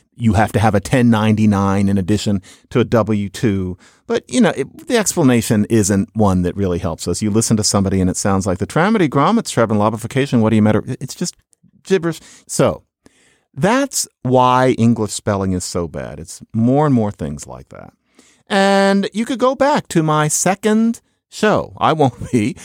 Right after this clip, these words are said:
but you could go back where I was talking to Anatoly Liberman about these sorts of issues. And one thing that we learned is that fixing this sort of thing wouldn't be as easy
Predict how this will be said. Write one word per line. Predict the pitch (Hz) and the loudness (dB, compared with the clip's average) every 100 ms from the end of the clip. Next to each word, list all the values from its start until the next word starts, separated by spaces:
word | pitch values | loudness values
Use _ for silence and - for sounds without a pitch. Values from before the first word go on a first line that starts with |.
| - - | -8 -2
but | 120 | 0
you | 147 | 0
could | 180 170 | -2 0
go | 175 | 0
back | 185 120 101 156 | 2 0 0 -2
where | 104 | 0
I | 104 | 2
was | 107 | 0
talking | - 120 - 117 | 0 0 2 0
to | 113 80 | 0 0
Anatoly | 104 117 - 127 127 147 160 - _ 131 | 2 0 0 -2 0 -4 -6 -16 _ 0
Liberman | 180 151 98 76 196 - _ _ | 2 2 0 -4 -10 -12 _ _
about | 113 110 110 95 | -4 0 0 0
these | 113 123 | 0 0
sorts | - 127 123 | 0 -4 -6
of | 151 - | -12 -8
issues. | 95 - - 139 110 | -10 -10 -16 -16 -2
And | 131 135 | 2 4
one | 170 254 | 4 2
thing | 214 165 | 0 0
that | 147 | 0
we | 135 | -2
learned | 131 240 208 76 101 - _ _ _ | 0 2 2 -2 -8 -14 _ _ _
is | 143 151 143 | 4 4 2
that | 156 - | -2 -2
fixing | - 277 - 330 | -4 -2 -2 2
this | 139 104 | 2 0
sort | - 95 | -2 -4
of | 85 | -4
thing | - 87 76 107 - _ - | -8 -8 -8 -12 -14 _ -2
wouldn't | 170 240 233 | 2 2 0
be | 240 | 0
as | 226 196 | 0 0
easy | 240 240 170 160 | -2 0 0 -2